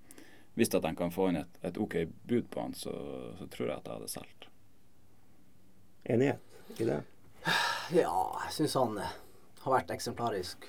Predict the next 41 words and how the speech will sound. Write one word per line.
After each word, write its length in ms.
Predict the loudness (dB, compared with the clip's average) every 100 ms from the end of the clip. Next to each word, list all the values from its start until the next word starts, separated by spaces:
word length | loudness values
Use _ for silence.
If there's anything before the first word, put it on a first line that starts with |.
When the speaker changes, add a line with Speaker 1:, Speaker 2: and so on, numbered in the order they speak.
| -14
Speaker 3:
på 180 | 0 4
banen, 300 | 4 2 0 -4 -16 -18 -16
men 280 | -4 -2 -2 -4
jeg 80 |
synes 240 | -6 -8 -8
han 100 | -10
har 100 | -10
vært 120 | -6
enda 160 | 2 4
bedre 260 | 4 -2 -8 -12 -14 10
utenfor 280 | 10 12 2
banen. 300 | 0 -8 -10 -10
Speaker 2:
Mm. 200 | -2 0 0 -8
Speaker 3:
Synes 380 | -8 -2 0 0 0
ting 240 | 2 2
han 120 | 0 -2
sier 200 | 0 2
i 80 |
media, 400 | 4 4 4 0 -6 -12 -14 -14 -10 -2
da 180 | 0 0 -4 -14 -18 -8
tenker 360 | -4 -2 -4 -4
jeg 80 |
han 120 | -4 -4
er 120 | -2
gutten 280 | -2 -2 -4
her, 200 | -4 -4
han 160 | -6
er 140 | -6 -2
hel 200 | 0 2
ved. 200 | 0 0 -8 -18 -18 -18 -18 -18 -20 -20 -12
Og 420 | -8 -6 -6 -6
hvis 120 | -6
det 80 | -6
står 200 | -2 -2
på 100 | -2
lønn, 320 | 0 4 4 4 -6 -12
spreng 680 | -6 -6 -4 0 8 10 10 6
den 160 | 4
lønnsbudsjettet 640 | 4 2 4 6 6 12 12
<laughs> 160 | 12
der, 280 | 12 12 12